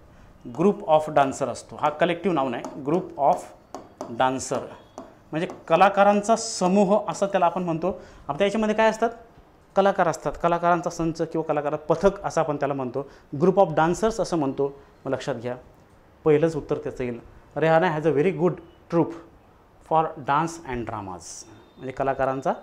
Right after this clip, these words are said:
समूह किंवा पथक आपण असं त्याला म्हणत असतो. आता trip म्हणजे काय? ट्रॅव्हल किंवा टूर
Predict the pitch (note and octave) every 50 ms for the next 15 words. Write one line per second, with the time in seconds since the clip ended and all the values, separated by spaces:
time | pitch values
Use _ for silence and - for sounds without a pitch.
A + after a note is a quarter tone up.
0 | - - - _ - - - - D3+ D#3+ E3+ E3 D#3 E3+ - - D#3+ D#3 D3 -
1 | C3+ - - D#3 C#3 C3 C#3+ C#3 C3 - - C3 - A#2 D3+ - - D3 B2+ B2
2 | A2+ A#2+ - - - A2+ G#2 - - - - - - - D3+ D#3 E3+ - - G#3+
3 | A3 G3 G#3+ G#3+ G#3+ G3+ G#3 G#3 G#3 - - - - _ _ _ _ - - -
4 | - G3 G3 F#3+ G3 G#3+ G#3+ G#3+ A3 G#3+ G#3+ G#3+ B3+ A#3+ G#3+